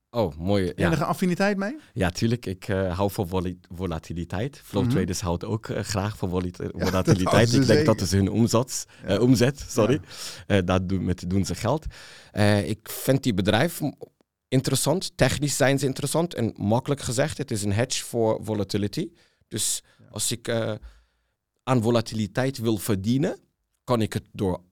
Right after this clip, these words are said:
Speaker 1: eigen handelsstrategieën doen, maar ik kan gewoon ook ge-, flow traders volgen.
Speaker 2: Ja.
Speaker 1: En dan heb ik het, die strategie ook gemaakt,
Speaker 2: Ja.
Speaker 1: zeg ik maar.
Speaker 2: Nu vraag ik me af, hè? Jij, jij, want ik ben geen technisch analist, maar jij, jij bent ook technisch analist. S-,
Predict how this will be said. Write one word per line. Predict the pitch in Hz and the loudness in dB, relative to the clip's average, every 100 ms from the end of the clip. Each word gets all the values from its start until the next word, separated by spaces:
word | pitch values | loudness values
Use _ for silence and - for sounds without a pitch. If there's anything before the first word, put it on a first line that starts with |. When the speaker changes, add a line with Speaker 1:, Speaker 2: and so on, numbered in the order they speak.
| _ | _
Speaker 1:
eigen | - 127 135 - 117 | 2 4 4 2 2
handelsstrategieën | 92 117 127 113 - 131 135 - 143 143 | 4 2 2 -2 -2 -2 -2 -2 0 0
doen, | 131 185 262 | 2 -2 0
maar | 117 | -4
ik | 110 | -4
kan | - 135 | -4 -4
gewoon | - 127 120 120 127 | -2 -2 0 0 -2
ook | 117 127 | -6 -6
ge-, | - 117 - _ _ _ _ | -6 -6 -8 _ _ _ _
flow | - - | -2 -2
traders | - 95 87 - | 0 -2 -2 -6
volgen. | 190 90 - 220 _ | -2 -2 -2 -6 _
Speaker 2:
Ja. | - 101 85 _ _ _ _ _ | -14 -12 -12 _ _ _ _ _
Speaker 1:
En | 104 | -6
dan | 98 | -2
heb | 107 | -2
ik | 98 | -2
het, | - 107 - | -6 -8 -10
die | - 95 104 | -20 -10 -6
strategie | - 107 101 - 120 | -4 -4 -6 -10 -8
ook | 117 98 | -6 -6
gemaakt, | - 85 82 107 - | -4 -4 -2 -4 -4
Speaker 2:
Ja. | 92 | -6
Speaker 1:
zeg | - | -4
ik | 87 | -6
maar. | 85 98 131 _ _ _ _ | -6 -6 -8 _ _ _ _
Speaker 2:
Nu | 135 | -6
vraag | 139 254 | -2 -2
ik | 196 | -4
me | 220 | -2
af, | 175 90 | -2 0
hè? | |
Jij, | 175 156 151 | -2 -2 -2
jij, | 147 131 | -4 -4
want | 123 117 | -4 -6
ik | 135 113 | -8 -6
ben | 113 | -4
geen | 120 | -4
technisch | 120 107 107 | -4 -4 -4
analist, | 104 104 95 | -6 -8 -8
maar | 120 | -8
jij, | 131 135 - | -6 -8 -10
jij | 123 135 | -6 -2
bent | 120 | -2
ook | 120 131 | -4 -2
technisch | 127 110 110 | 0 2 2
analist. | 107 139 185 - - - - _ _ | 2 0 -2 -8 -20 -20 -20 _ _
S-, | _ | _